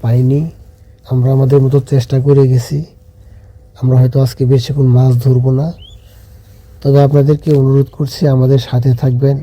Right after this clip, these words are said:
ইনশাল্লাহ আমাদের পরিকল্পনা রয়েছে আগামী সিজন নিয়ে।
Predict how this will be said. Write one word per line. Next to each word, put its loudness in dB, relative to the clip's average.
ইনশাল্লাহ -2
আমাদের 0
পরিকল্পনা 0
রয়েছে 0
আগামী 2
সিজন 0
নিয়ে। 2